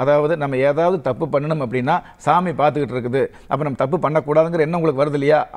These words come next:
அந்த அளவுக்கு தான் கடவுள். நீங்க தவறு பண்ணாமல், அடுத்தவங்களை கெடுக்காம, அடுத்தவங்களை பத்தி பொறாமை பேசாம, அல்ல தேவையில்லாத பொய்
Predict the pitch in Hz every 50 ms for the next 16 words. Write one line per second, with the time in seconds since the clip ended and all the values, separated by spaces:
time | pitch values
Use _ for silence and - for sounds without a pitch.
0 | 113 127 143 156 151 160 160 165 170 170 160 156 185 175 123 139 135 127 120 104
1 | - - - - - - 135 143 139 127 110 - 127 139 151 170 180 175 156 147
2 | 143 143 139 139 139 151 175 - - 131 143 131 - 170 165 156 156 147 123 -
3 | 135 147 139 135 139 135 143 151 170 - - 127 131 131 156 151 151 143 131 147
4 | 151 151 120 127 135 147 151 151 131 120 139 127 117 127 127 131 143 165 165 -
5 | - - - - 147 151 131 - 139 160 160 156 151 147 156 160 156 - 135 143
6 | 156